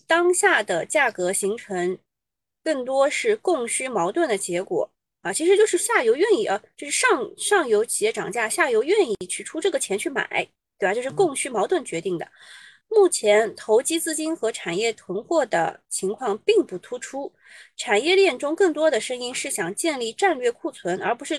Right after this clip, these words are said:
囤不-，呃，而-，呃，但是他们想要库-，有库存，但是囤不住货，拿不到货。其次呢，虽然市场上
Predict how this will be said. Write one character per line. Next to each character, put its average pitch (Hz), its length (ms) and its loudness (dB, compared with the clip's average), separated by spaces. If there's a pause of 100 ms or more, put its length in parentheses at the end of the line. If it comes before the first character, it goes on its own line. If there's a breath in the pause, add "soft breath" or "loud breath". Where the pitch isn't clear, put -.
囤 214 320 -4
不-， 269 100 -10 (200)
呃， 220 100 2
而-， 208 340 2
呃， - 220 2
但 381 180 4
是 - 240 0 (360 loud breath)
他 392 120 4
们 392 80 8
想 208 240 4
要 320 300 4
库-， - 160 -8
有 196 120 6
库 254 160 0
存， 208 200 0
但 302 120 2
是 285 120 -4
囤 214 320 -2
不 262 100 -4
住 247 180 -2
货， 220 200 0
拿 202 200 2
不 311 120 -4
到 302 180 4
货。 - 300 2 (840 loud breath)
其 - 180 -2
次 440 260 2
呢， 262 220 4 (240 soft breath)
虽 453 260 4
然 226 180 4
市 - 160 -2
场 - 280 -8
上 226 280 -2